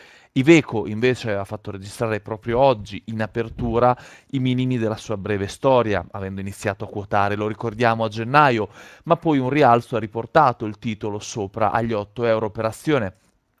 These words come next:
Continuando a parlare di minimi, anche Interpump aveva fatto registrare in apertura i livelli più bassi, in questo caso dal giugno del duemilaventuno, poi però c'è stata la risalita. Più staccato Eni,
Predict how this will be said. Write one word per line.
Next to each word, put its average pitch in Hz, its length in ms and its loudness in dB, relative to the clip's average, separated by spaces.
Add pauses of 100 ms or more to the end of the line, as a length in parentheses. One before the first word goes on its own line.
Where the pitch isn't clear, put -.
(500)
Continuando 117 460 -4
a - 40 -2
parlare 113 360 0
di 127 80 -2
minimi, 165 480 -2
anche 131 420 2
Interpump 120 880 2 (260)
aveva 98 260 -4
fatto 104 260 -8
registrare 104 500 -2
in 107 80 -4
apertura 104 460 -6
i 110 40 -4
livelli 107 340 0
più - 140 -10
bassi, 127 400 6
in 101 60 -10
questo - 240 -14
caso 117 340 -4 (280)
dal 113 240 2
giugno 123 380 -4
del 110 200 -2
duemilaventuno, 110 1000 -2 (220)
poi 147 160 -2
però 117 240 -2
c'è - 140 -10
stata 95 480 -8
la 104 140 -2
risalita. 87 680 -10 (580)
Più 185 140 0
staccato - 480 4
Eni, 143 320 0